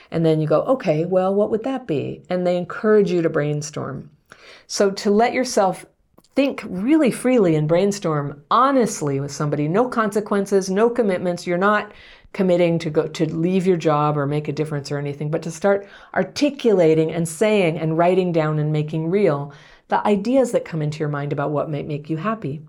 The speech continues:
It's more powerful than you think. It's in there somewhere. And this is the thing about childhood P T S D. Like, all of this is your natural, your natural thinking, your instincts, your intuition about things,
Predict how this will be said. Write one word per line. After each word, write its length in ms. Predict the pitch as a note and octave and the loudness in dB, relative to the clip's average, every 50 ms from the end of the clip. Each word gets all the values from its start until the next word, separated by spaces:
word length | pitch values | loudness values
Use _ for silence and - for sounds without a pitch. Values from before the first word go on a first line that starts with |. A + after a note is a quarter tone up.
| _ _ - | _ _ -4
It's 160 | G3+ G3 - | -4 -2 0
more 480 | G3 F#3+ G3+ A3 B3+ D4 D#4+ F4 F4 E4+ | 0 2 2 4 4 4 4 2 2 0
powerful 540 | - C#4 D4 D4 D4+ D4+ D4+ D4+ C#4+ C4+ | 0 -2 0 2 2 2 2 2 0 2
than 180 | B3 B3+ B3 A#3 | 2 2 0 0
you 100 | A#3+ A3+ | -2 -4
think. 540 | A#3 A#3 B3+ A3 D#3 - - - - _ _ _ _ _ - - - - - - - - - _ | -2 -2 -2 -2 -2 -4 -8 -14 -20 _ _ _ _ _ -20 -20 -20 -20 -20 -20 -20 -20 -8 _
It's 220 | - G3+ G3+ - | -4 -4 -4 -2
in 260 | - - C#4+ D4+ C#4+ | 0 2 2 4 4
there 160 | B3+ G3+ E3+ | 4 4 2
somewhere. 460 | - - - D#3+ D#3 D#3 D#3 D3+ D3+ - | 0 0 -2 -2 0 0 0 0 0 0
And 240 | - G3+ A3+ A#3+ | 2 0 2 2
this 180 | C#4 D4+ D4 - | 2 0 0 0
is 160 | D#4 D4 C#4+ | -4 -4 0
the 140 | - C4+ C4 | 0 -2 -2
thing 400 | B3+ - - C4 C4 C#4+ C#4+ C4 | -2 -6 -8 -6 -4 -2 -2 -2
about 260 | A#3+ A3+ G#3+ F3+ - | -2 -2 -4 -6 -8
childhood 460 | - - F3+ F3+ F3 E3+ E3+ F3 E3+ | -8 -8 -4 -4 -2 -2 -2 -4 -4
P 160 | - - G3+ F#3+ | -4 -6 -8 -4
T 160 | - G3 F#3+ | -2 -2 -2
S 160 | F3+ - - | -2 -2 -2
D. 260 | - F3+ D#3 D3+ D#3 - - - - - - _ | -2 0 0 0 -2 -8 -16 -20 -20 -20 -8 _
Like, 240 | - G3 F#3+ - - | -4 -4 -4 -2 0
all 280 | A#3 B3 C#4 D#4+ E4 | 2 2 4 4 4
of 80 | C#4 A#3+ | 2 2
this 180 | A#3 G#3+ A3 A3 | 2 2 2 2
is 100 | G3+ F3 | 0 2
your 140 | F#3 F3 | 2 2
natural, 640 | E3+ E3 D3+ D3 D3+ - - D#3 D3 C#3+ C#3+ C#3+ - - - _ _ _ _ _ _ _ | 2 2 2 0 -2 0 0 0 0 0 -2 -4 -10 -18 -20 _ _ _ _ _ _ _
your 160 | - F3 E3+ E3+ | -2 0 2 2
natural 500 | E3+ F3 F3+ F3+ F#3 F#3 - F#3+ F3 E3 | 2 2 2 2 0 0 0 0 0 0
thinking, 480 | D#3+ F3 D#3+ D3+ D#3 D#3 D3 C#3+ - - - _ _ | 0 -2 -2 -2 -2 -4 -4 -4 -6 -10 -18 _ _
your 300 | D#3+ D#3 D3+ D3 D#3 D#3 | 0 0 0 0 0 0
instincts, 960 | F#3+ G3 G#3 G#3 G#3 G3+ - - - - C3+ B2+ C3 - - - - - - - - _ _ | 2 2 4 4 2 0 -2 -6 -4 -4 -2 -2 -4 -6 -10 -12 -12 -12 -14 -18 -20 _ _
your 200 | - F3+ F3 - - | -2 -2 -2 0 0
intuition 720 | G#3 A3 A3+ G#3+ - - G#3 G3+ G#3 G#3+ G#3+ - F3+ E3 | 2 2 2 0 0 0 2 2 2 2 2 -2 -2 -2
about 360 | D3+ D3+ D#3 - - - - | 0 0 0 -2 -2 -4 -4
things, 400 | - C#3 C3+ C3 B2+ D3 D3+ - | -4 -2 -2 -2 -2 -6 -10 -12